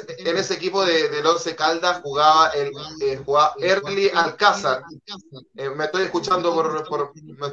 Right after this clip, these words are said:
me estoy escuchando, muchachos. Eh, alguien, alguien, alguien tiene... Early Alcázar, eh, ju-, jugó en la Universidad de Chile posteriormente.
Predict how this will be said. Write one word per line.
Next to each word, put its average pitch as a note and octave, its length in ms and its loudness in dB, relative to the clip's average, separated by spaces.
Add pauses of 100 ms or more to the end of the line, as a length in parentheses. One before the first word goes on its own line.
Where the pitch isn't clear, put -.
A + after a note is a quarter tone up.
(120)
me D3 60 -6
estoy D#3+ 180 -6
escuchando, - 360 -6
muchachos. B2 500 -8
Eh, - 340 -10
alguien, - 260 -10
alguien, A#3 280 4
alguien A#3 320 6
tiene... A3+ 720 0 (560)
Early G#3+ 240 2
Alcázar, F#3+ 560 4 (160)
eh, D#3+ 240 -2 (160)
ju-, D#3 120 -14 (140)
jugó F3 580 2
en D#3+ 140 -2
la D#3 60 0
Universidad D#3+ 540 0
de G#3 100 -2
Chile A3 240 -4
posteriormente. C3+ 720 -4